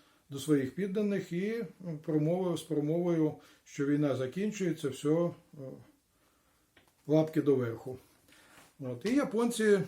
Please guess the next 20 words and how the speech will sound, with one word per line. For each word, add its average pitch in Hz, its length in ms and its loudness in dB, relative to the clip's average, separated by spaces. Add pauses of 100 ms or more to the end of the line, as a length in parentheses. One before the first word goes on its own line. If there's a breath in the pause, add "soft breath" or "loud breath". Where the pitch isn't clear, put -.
(100)
вимушені 180 560 4
були, 143 440 2 (180)
м, 127 400 -8 (3000 soft breath)
ну, 220 240 -4 (100)
здатись. 165 560 2 (960 soft breath)
Так 175 200 2
от, 196 280 6 (160)
а, 175 380 4 (160)
е, 165 140 2
японці 185 480 0
зі 170 120 0
своїм 180 680 0
самурайським 170 600 6
духом, 160 460 2 (480 soft breath)
якби, 160 800 4 (480)
якби 131 540 0 (180)
не 160 220 4
бомбардування, 120 880 -2 (180)
якби, 170 720 2 (160 loud breath)
а, 170 180 4